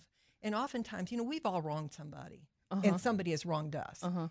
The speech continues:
Speaker 1: And you, you ever think about that, and you, you carry that with you. You know,
Speaker 2: Yes.
Speaker 1: it occupies your mind, it occupies your thinking. And if you don't quickly get rid of that, it,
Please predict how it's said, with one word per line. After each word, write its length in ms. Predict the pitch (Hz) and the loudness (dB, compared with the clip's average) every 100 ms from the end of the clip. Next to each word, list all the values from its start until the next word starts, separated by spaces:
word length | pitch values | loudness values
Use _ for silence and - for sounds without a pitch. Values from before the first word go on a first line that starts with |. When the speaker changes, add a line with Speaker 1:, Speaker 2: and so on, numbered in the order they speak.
| - | 0
Speaker 1:
And 320 | 190 170 165 | 0 2 0
you, 120 | 202 - | -2 0
you 160 | 220 | -2
ever 100 | 262 | -2
think 240 | 202 254 240 | -4 -4 -2
about 280 | 220 208 220 | -2 -2 0
that, 200 | 190 - | -2 0
and 240 | 175 175 175 | -2 -2 -2
you, 180 | 185 - | -6 -4
you 120 | 190 | -8
carry 520 | 185 - 233 269 269 160 | -10 -6 -4 -2 -2 -2
that 220 | 143 - | -6 -2
with 260 | 196 196 | -4 -4
you. 140 | - 104 - | -14 -18 -10
You 140 | 180 | -4
know, 120 | 180 175 | -2 -2
Speaker 2:
Yes. 160 | 170 | -2
Speaker 1:
it 40 | 165 | -4
occupies 540 | 185 214 - 202 180 | -6 -8 -4 0 0
your 80 | 170 | 0
mind, 320 | 170 185 180 | 0 0 -2
it 80 | 156 | -4
occupies 420 | 180 180 180 175 | -6 -8 -8 -6
your 120 | 170 | -6
thinking. 360 | - 190 196 156 - - - - | -6 -6 -6 -8 -10 -18 -12 2
And 140 | 214 | 4
if 100 | 202 | 4
you 140 | 226 311 | -2 -2
don't 220 | 262 175 | -2 -4
quickly 480 | - 269 269 202 170 | -6 -6 -4 -2 -2
get 200 | 170 - | -4 -4
rid 200 | 180 202 | -6 -6
of 100 | 170 | -8
that, 240 | 151 147 - | -10 -10 -8
it, 260 | 190 190 | -6 -6